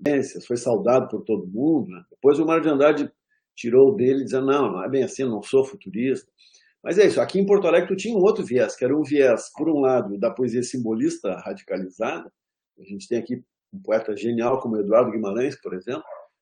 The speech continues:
que é, se tu olhar pelo ângulo paulista, ele é apenas um simbolista tardio,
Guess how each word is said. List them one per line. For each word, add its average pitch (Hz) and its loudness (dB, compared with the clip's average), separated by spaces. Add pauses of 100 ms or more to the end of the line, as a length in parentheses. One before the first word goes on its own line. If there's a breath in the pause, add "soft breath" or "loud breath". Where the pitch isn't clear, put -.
(120)
que 117 -2
é, 123 4
se - -6
tu 127 -4
olhar 139 6
pelo 160 6
ângulo 131 0
paulista, 120 0
ele 147 0
é 180 4
apenas 175 0
um 175 -4
simbolista 170 -2
tardio, 170 -6